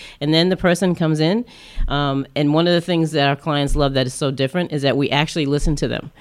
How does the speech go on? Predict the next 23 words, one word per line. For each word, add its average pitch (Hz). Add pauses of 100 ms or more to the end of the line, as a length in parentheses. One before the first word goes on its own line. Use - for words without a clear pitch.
(240)
We 147
take 175
time 147 (140)
in 147
that 165
moment, 156 (140)
you 151
know, 135
to 135
sit -
with 156
them 143
and 127
say, 131
"Okay, 131
what's 131
going 160
on? 147
How 131
are 131
you 135
feeling 151
today? 135